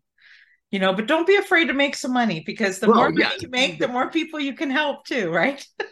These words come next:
Speaker 2: That is, that is the big thing. And that's my goal, to grow and be a, a j-, a big media company so I can tell as many stories as possible.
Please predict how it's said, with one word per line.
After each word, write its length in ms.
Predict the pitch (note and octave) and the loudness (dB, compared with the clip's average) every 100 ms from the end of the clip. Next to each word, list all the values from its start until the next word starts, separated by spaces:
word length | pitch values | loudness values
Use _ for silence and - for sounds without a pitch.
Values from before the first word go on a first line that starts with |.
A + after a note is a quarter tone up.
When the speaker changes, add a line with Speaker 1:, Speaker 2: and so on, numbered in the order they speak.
| - _ E3+ | -10 _ 0
Speaker 2:
That 200 | F#3 F#3+ | 2 4
is, 320 | F#3 D#3+ - | 4 2 -4
that 200 | C3+ C#3+ | -2 0
is 220 | D#3 D3+ D3 | 2 0 -2
the 80 | |
big 260 | D3 D3+ C#3+ | -2 -2 -2
thing. 260 | D#3+ C3+ A#2+ | -4 -4 -4
And 80 | |
that's 300 | C3 D3+ - | -4 -6 -6
my 160 | D3 C3+ | -6 -4
goal, 400 | C#3+ C#3 B2+ A2+ | 0 0 0 -2
to 320 | - D3+ D3 | 0 2 2
grow 720 | B2+ C3 C3+ B2 B2 A2+ A2 | 0 -4 -2 -2 -2 -4 -6
and 400 | G2 A2+ A2 A2 | -6 -6 -6 -6
be 460 | B2 B2+ A#2 A2 A2+ A2 | -4 -2 -2 -4 -8 -8
a, 120 | G#2+ G2+ _ _ - | -10 -10 _ _ -12
a 100 | G2 | -10
j-, 200 | A#2 A#2+ - - C#3 - A#2 | -10 -16 -20 -20 -20 -10 -8
a 80 | |
big 440 | A#2+ A#2+ E3+ D#3 D3 | -4 2 2 2 0
media 400 | D3+ D3 C3 C3 | 2 2 0 -6
company 540 | C#3 B2 A#2+ B2+ A#2 | -4 -6 -4 -4 -4
so 240 | A2+ C3+ B2+ | -2 -2 -2
I 120 | B2 | -2
can 220 | - B2 | -4 -4
tell 300 | A#2+ B2+ A2 | -4 -4 -4
as 160 | G2+ A2+ | -8 -8
many 220 | G#2 G2+ | -8 -8
stories 420 | - G#2 F#2 F#2+ | -8 -8 -8 -10
as 160 | F2 F#2 | -14 -14
possible. 540 | F#2+ F2+ - D#2+ | -16 -16 -20 -20